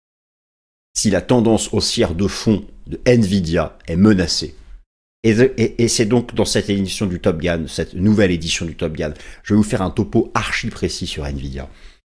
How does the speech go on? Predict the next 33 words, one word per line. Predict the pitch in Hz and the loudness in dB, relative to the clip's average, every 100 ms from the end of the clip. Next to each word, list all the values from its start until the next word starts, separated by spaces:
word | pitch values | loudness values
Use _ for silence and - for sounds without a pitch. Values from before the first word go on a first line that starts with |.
| - | -6
Ce | |
sera | 107 113 | -4 -2
la | 95 | -4
première | - - 135 120 - | -2 2 2 2 0
partie | - - - | -8 -8 -8
de | |
cette | - 78 - - - | -6 -6 -10 -14 -8
vidéo. | 90 80 71 - - - - - - - | -4 -4 -4 -6 -8 -8 -10 -12 -8 -2
Parce | - - | -2 2
que | 131 | 2
vous | 117 113 | 4 4
avez | 113 113 | 4 4
aussi | 110 - 113 104 - - - _ _ _ _ | 2 -2 -2 -4 -6 -20 -20 _ _ _ _
cette | - 147 | -2 -2
semaine, | - 143 113 101 85 69 - - - | 0 -2 0 0 -4 -8 -14 -20 -12
donc | 90 - | -12 -2
Nvidia | 107 98 110 113 | -2 -2 0 0
c'est | - 90 | 0 -2
le | 87 | 2
vingt-six | 110 98 110 | 4 4 0
février, | 104 92 85 73 71 - - _ _ | -2 -2 -2 -4 -8 -12 -20 _ _
et | 95 | -2
vous | 104 104 | 0 0
avez | 98 101 | 2 0
le | 90 | 0
vingt-huit | 78 139 123 - 147 | 2 2 2 0 -2
février, | - 113 87 85 73 - _ _ _ _ _ - | 2 0 0 -4 -6 -10 _ _ _ _ _ 2
vendredi | 151 120 131 110 117 | 4 6 4 4 0
vingt-huit | 117 107 123 | 0 -2 -4
février, | 110 104 78 80 73 - - - _ _ _ - | -4 -4 -4 -8 -10 -14 -20 -20 _ _ _ 2
vendredi | 151 147 131 127 127 123 | 4 4 4 2 2 -2
vingt-huit | 117 107 120 | -2 -2 -6
février, | 107 110 87 90 78 69 | -2 -2 -2 -6 -6 -10